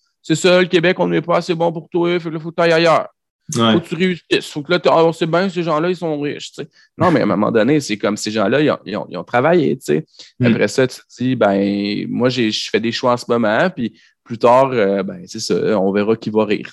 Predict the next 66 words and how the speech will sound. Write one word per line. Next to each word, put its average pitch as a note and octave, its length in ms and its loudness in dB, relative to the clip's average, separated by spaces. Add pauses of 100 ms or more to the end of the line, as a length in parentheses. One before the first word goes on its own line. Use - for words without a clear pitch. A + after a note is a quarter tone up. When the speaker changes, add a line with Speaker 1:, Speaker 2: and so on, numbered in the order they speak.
Speaker 1:
tu G2 80 -12
sais. - 200 -10
Je - 100 -12
veux E2 80 -6
dire, A#2+ 140 0
Speaker 2:
Ouais. G#2+ 220 2
Speaker 1:
euh, - 40 -6
qui - 140 -12
va A2 160 -2
rire A2+ 180 2
de G#2+ 140 4
qui, F#2 260 -2
tu - 100 -10
sais. D#3 280 0
Je, G2 160 -10 (420)
parce C#3+ 160 4
Speaker 2:
Non, C#3 80 6
Speaker 1:
que D3 80 6
moi, F3 100 4
Speaker 2:
c'est F#3+ 60 2
Speaker 1:
je D3+ 60 4
Speaker 2:
ça. A#2+ 60 6
Speaker 1:
regarde D3 240 4
l'inflation B2+ 640 2
cette A#2 240 -4
année, C#3+ 380 -2
tu - 100 -10
regardes B2 480 -2
où C3+ 100 0
est-ce E3 120 0
que, C3+ 260 0
où D3+ 80 -4
est-ce G#3+ 140 -6
que A2+ 120 -4
cette, - 300 -2
cette, - 400 -6
cette G2+ 240 -4
inflation-là G#2+ 640 2
va, A2+ 200 2 (140)
va G2+ 120 -4
être G2+ 100 -12
rendue G#2+ 300 -6
plus - 100 -20
tard. C#3 220 2
Tu - 80 -18 (220)
sais, F#3+ 120 0
aujourd'hui, B2 420 2
le, C3+ 200 4
le G2 120 -4
salaire A#2+ 380 2
moyen, A#2+ 380 -2
il A2+ 160 -4
est - 20 -12
quoi ? A#2+ 220 -6
Il E2+ 60 -10
est - 20 -20
quarante-six G2+ 720 -6
mille A2 320 2
par G2+ 180 -2
année, C3+ 340 -4
que G#2 80 -10
cinquante G#2 460 -4
mille D3 140 0
autour A#2+ 300 -2
de G#2+ 140 2
ça. G#3 240 -4